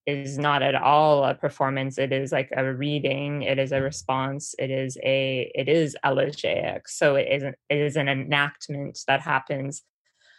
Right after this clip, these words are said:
um, annually or sometimes multiple times a year. It's different from performance art capital. But even with my performance art, I'm not, precisely because I am a Black queer person,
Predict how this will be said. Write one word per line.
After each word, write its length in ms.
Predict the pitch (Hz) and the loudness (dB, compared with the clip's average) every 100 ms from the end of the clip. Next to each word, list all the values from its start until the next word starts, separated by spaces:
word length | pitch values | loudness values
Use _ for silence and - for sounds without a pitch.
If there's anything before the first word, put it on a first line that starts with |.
| _ _ - | _ _ 0
um, 400 | 139 123 110 92 - | 2 4 2 -4 -2
annually 580 | 151 151 147 147 143 139 | 2 4 2 2 0 -2
or 60 | |
sometimes 440 | 135 143 147 143 151 | -4 -6 -6 -6 -4
multiple 340 | 143 - 139 | -4 -2 -6
times 300 | - 135 135 | -2 -4 -2
a 40 | |
year. 140 | 135 131 | -2 0
It's 180 | 151 151 | 0 0
different 340 | 180 - 165 | 0 0 -6
from 140 | 165 | -4
performance 640 | 175 139 - 139 127 127 - | -4 -4 -2 0 0 -2 -2
art 280 | 127 - - | -2 -2 -4
capital. 480 | - 135 - - - | -4 -4 -4 -8 2
But 120 | 160 - | 2 2
even 380 | 185 170 160 151 | 2 2 2 -2
with 120 | - | -2
my 100 | 151 | -2
performance 680 | 170 165 139 139 135 123 - - | -2 -2 0 0 -2 -4 -6 2
art, 440 | 151 143 139 139 _ _ _ | 4 6 4 2 _ _ _
I'm 100 | 156 156 | 0 4
not, 500 | 160 160 156 151 - _ _ _ _ _ - | 6 6 4 2 -2 _ _ _ _ _ 2
precisely 540 | 180 196 196 - 175 | 4 6 2 2 -4
because 340 | - 170 165 | 0 4 4
I 100 | 156 | 4
am 120 | 147 143 | 2 0
a 60 | |
Black 300 | 135 135 143 | 2 2 0
queer 320 | - 139 143 - - | -4 -6 -6 -6 0
person, 580 | 151 - 147 143 147 | 0 0 -6 -6 -8